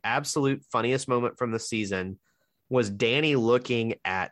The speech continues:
Evelyn and Wes with a straight face saying, "I can beat Landon in a final." Like, and them looking at him like he had said the dumbest thing you could possibly say as a human being. It was great. Kenny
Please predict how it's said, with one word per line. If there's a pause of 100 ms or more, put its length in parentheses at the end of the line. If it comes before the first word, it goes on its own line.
Evelyn
and
Wes
with
a
straight
face
saying, (640)
"I
can
beat
Landon
in
a
final." (1200)
Like, (180)
and
them
looking
at
him
like
he
had
said
the
dumbest
thing
you
could
possibly
say
as
a
human
being. (220)
It
was (840)
great. (720)
Kenny